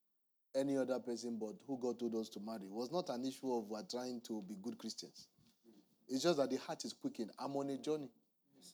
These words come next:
It's the journey that determines what I join myself with. I-, it's not like I'm trying to be a good Christian. It's just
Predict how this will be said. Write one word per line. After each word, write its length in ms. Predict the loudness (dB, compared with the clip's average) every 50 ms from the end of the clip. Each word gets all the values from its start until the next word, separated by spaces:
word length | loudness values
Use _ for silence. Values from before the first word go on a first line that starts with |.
| -4 0
It's 160 | 2 2 4
the 160 | 2 2 2
journey 420 | 2 4 6 6 6 6 4 2 2
that 160 | 2 2 2 2
determines 500 | 0 -2 0 2 2 2 2 0 0 0
what 160 | -2 0 -2
I 80 | -2 -2
join 260 | -2 -2 -2 -2 0
myself 360 | -2 -2 -2 -2 -2 -4 -4
with. 100 | -8 -12 -12 -14 -14 -16 _ _ _ -20 -20 -20 -20 -20 -20 -20 -20 -20 -20 -20 -20 -20 -20 -20 _ _ _ _ _ _ _ _ _ _ _ _ _ _ -20 -14 -12 -6
I-, 260 | -2 0 4 6 8
it's 140 | 8 8 6
not 140 | 4 4 6
like 180 | 4 4 4
I'm 140 | 4 4 4
trying 200 | 4 4 4 4
to 60 | 4
be 120 | 6 6 6
a 60 | 6
good 180 | 4 2 0
Christian. 260 | 2 0 0 2 4 4
It's 140 | 6 6 6
just 160 | 4 4 2